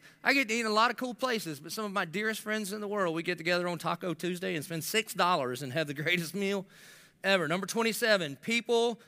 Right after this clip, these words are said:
that consistently pray for me. Number twenty-eight, clean running water. Number twenty-nine, cool fall mornings. Number thirty, living in Jacksonville.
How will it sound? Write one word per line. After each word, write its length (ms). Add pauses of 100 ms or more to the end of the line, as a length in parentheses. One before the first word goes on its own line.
that 120
consistently 840
pray 280
for 160
me. 260 (960)
Number 160
twenty-eight, 720
clean 500
running 320
water. 360
Number 180
twenty-nine, 640
cool 360
fall 400
mornings. 680
Number 160
thirty, 400
living 360
in 120
Jacksonville. 640